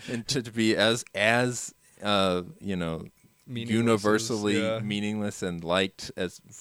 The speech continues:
Speaker 1: by as many people as they can possibly get. You know?
Speaker 2: Right.
Speaker 1: Yeah, and they just shave away any kind of thing that can whittle people away. But, uh,
Speaker 2: Yeah.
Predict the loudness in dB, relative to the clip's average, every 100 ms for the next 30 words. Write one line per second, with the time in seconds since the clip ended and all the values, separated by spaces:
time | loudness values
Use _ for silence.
0 | -4 -2 0 -2 -4 -6 -6 -8 -8 -8
1 | -6 -8 -10 -6 -6 -6 -8 -12 -8 -6
2 | -6 -8 -16 -20 -10 -4 -2 0 -2 -4
3 | -10 -8 -4 -2 -2 -4 -6 -4 0 2
4 | 2 0 2 2 0 -4 -4 -4 -4 -2
5 | -4 -6 -6 -4 -6 -10 -10 -12 -14 -20
6 | -20 _ _ -12 -4 -2 -2 -6 -8 -6
7 | -6 -4 -6 -8 -14 _ _ _ -20 -20
8 | -20 -20 -12 -12 -10 -4 -2 -4 -6